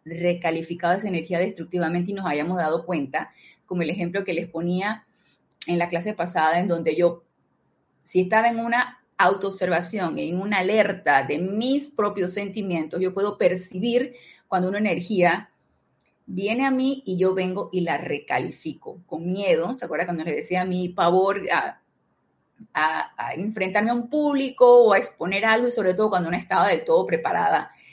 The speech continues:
Entonces vienen todas las inseguridades y viene todo el temor y todo esto. El temor es una energía recalificada por mí y yo puedo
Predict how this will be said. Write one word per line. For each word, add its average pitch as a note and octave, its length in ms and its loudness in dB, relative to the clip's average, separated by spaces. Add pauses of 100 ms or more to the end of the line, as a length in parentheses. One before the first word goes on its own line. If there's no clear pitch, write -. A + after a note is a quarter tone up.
Entonces - 240 -6
vienen A3 220 0
todas A3+ 180 0
las C#4 80 -4
inseguridades F#3 920 0
y F3+ 80 -2
viene F#3 200 -4
todo G3 180 -4
el G#3+ 160 -4
temor G3+ 480 0
y F#3 100 0
todo F#3 240 -2
esto. F3+ 320 -6 (280)
El F#4 320 4
temor G#3+ 640 -2 (500)
es G3 180 -8
una G#3+ 160 -2
energía F3+ 720 -4 (140)
recalificada F3 880 -4
por G#3+ 180 -6
mí F3+ 320 -6 (360)
y G#3+ 180 -4
yo A#3+ 440 2
puedo A3 440 0